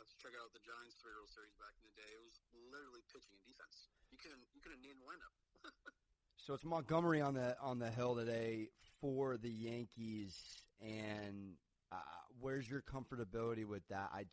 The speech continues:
Speaker 2: just cannot. I'm gonna go emotion, uh, on this one and go Yankees. What say you?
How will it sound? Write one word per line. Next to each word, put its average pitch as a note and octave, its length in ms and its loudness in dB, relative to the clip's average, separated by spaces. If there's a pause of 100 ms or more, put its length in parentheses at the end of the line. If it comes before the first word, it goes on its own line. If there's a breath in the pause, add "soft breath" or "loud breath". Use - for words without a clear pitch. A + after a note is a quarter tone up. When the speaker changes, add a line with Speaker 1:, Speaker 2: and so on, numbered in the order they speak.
Speaker 2:
just B2 240 -2 (100)
cannot. G#2 720 0 (100)
I'm G#2+ 200 -2
gonna C3+ 180 0
go B2 260 4
emotion, A2 680 -2 (540 soft breath)
uh, A2 200 -2 (120)
on A#2 280 -4
this A#2+ 260 0
one G#2 460 -2
and G#2+ 180 -6
go G2+ 160 0
Yankees. G2 640 -6 (260)
What G2+ 180 -4
say F#2 180 -4
you? F2 160 -8